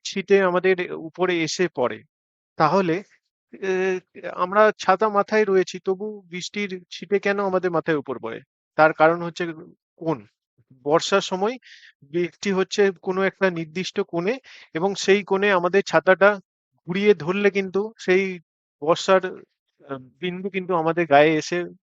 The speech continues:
বা ফোঁটায় এসে গায়ে এসে পড়ে না। আবার সেরকমই সূর্যের, যখন আমাদের সকালে ওঠে, তখন সূর্যের রশ্মি বা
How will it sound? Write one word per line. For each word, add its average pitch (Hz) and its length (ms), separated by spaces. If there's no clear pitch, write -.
বা 151 140
ফোঁটায় 160 420
এসে 160 200
গায়ে 139 260
এসে 147 180
পড়ে 123 280
না। 113 120
আবার 185 220
সেরকমই 214 680
সূর্যের, 202 540
যখন 196 360
আমাদের 185 460
সকালে 185 400
ওঠে, 185 340
তখন 196 280
সূর্যের 180 300
রশ্মি 175 440
বা 175 180